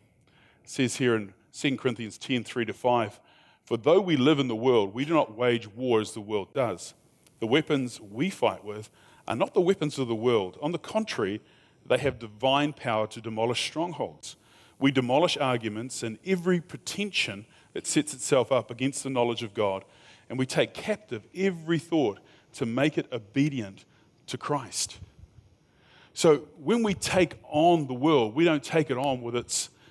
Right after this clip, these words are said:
with its same armament. We take it on with prayer, and we demolish strongholds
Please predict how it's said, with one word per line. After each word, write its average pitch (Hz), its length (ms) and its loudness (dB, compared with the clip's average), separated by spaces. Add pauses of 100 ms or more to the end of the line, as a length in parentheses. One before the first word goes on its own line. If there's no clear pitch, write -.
(160)
with 123 140 2
its 120 160 -2
same 127 560 2 (260)
armament. 139 560 2
We 139 100 -4
take 156 340 -2
it 156 120 -8
on 113 200 -6
with 104 220 -16
prayer, 135 400 2 (800)
and 127 160 0
we 139 80 6
demolish 135 720 0
strongholds 143 1080 -2